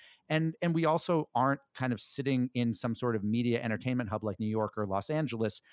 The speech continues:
that, that kind of feeds on itself and gives itself attention for its own sake. I mean, for years,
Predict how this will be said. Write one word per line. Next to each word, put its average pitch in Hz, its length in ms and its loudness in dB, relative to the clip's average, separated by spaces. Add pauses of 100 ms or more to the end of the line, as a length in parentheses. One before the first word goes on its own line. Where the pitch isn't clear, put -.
(200)
that, 127 320 0
that 127 140 -2
kind 127 140 0
of 107 60 -4
feeds 127 280 -4
on 107 120 2
itself 101 300 -4
and 113 100 -2
gives 110 160 -2
itself 107 320 -4
attention 104 380 -4
for 113 120 -4
its 101 120 -2
own 170 160 2
sake. 110 200 -2
I 120 60 2
mean, 120 160 2
for 135 140 -4
years, 127 680 -2